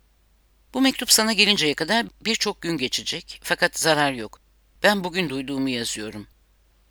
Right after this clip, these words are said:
Avdetim yaklaştıkça kalbimdeki helecan artıyor ve yemin ederim ki sizlere kavuşacağım günü düşündüğüm kadar yapacağımı şaşırıyorum.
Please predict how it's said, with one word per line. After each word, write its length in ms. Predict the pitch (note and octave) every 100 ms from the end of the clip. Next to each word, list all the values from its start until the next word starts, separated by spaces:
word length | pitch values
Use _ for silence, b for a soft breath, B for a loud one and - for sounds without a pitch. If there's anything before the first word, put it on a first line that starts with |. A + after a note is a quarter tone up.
| -
Avdetim 400 | F3 G3 - G#3
yaklaştıkça 680 | F3 - F3+ - F3 - G3+
kalbimdeki 680 | F#3 D#3+ D3 D#3 D#3 D#3
helecan 420 | D3 C3 C3+ D3+ E3+
artıyor 600 | A#2 - - A2 - -
ve 80 | D3
yemin 360 | C#3 D3+ F3+ C#3+
ederim 340 | G#2+ A#2 A2+
ki 200 | - F#3 _ _ -
sizlere 380 | F3 D#3+ F#3
kavuşacağım 640 | F#3 D#3+ D3+ F3 D#3+ F3+ D#3+
günü 260 | A#2 A#2+
düşündüğüm 460 | C3 - C#3 C3 C3+
kadar 460 | - A2+ D#3+ G3 - _
yapacağımı 520 | C3+ C#3 B2+ B2 D3
şaşırıyorum. 680 | - C3+ - A2+ G#2+ F#2+ F2